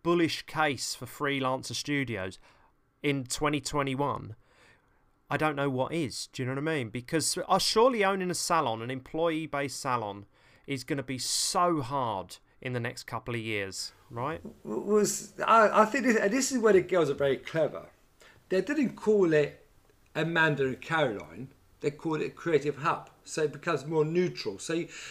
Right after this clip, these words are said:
Speaker 2: you know, as a hairdresser, you're not actually gonna go and work at, say, Nikki Clark's or Lee Stafford's salon, you know, where you're gonna rent a chair. You're actually going to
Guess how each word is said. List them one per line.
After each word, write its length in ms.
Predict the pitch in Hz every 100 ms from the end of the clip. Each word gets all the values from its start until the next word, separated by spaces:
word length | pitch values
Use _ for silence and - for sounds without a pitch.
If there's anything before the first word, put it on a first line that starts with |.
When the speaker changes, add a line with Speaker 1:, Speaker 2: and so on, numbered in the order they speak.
| -
Speaker 2:
you 140 | 196 202
know, 180 | 156 147
as 180 | 226 247
a 80 | 190
hairdresser, 540 | 185 196 185 143 143
you're 140 | 165
not 120 | 226 165
actually 280 | 165 160
gonna 160 | 170 170
go 180 | 165 156
and 80 | 151
work 260 | 151 143
at, 80 | -
say, 460 | - 147 131 127 117 - - - - - _ -
Nikki 300 | 170 151 170
Clark's 680 | - 247 180 110 - - - -
or 500 | 147 143 135 127 - -
Lee 200 | 160 165
Stafford's 560 | 143 - 240 - 147 -
salon, 400 | - 110 104 95
you 100 | 143
know, 100 | 151
where 140 | 143 151
you're 80 | 147
gonna 140 | 139
rent 140 | 139 127
a 40 |
chair. 420 | - 208 147 98 - - -
You're 140 | 208
actually 180 | 269 240
going 260 | 208 185 147
to 180 | 160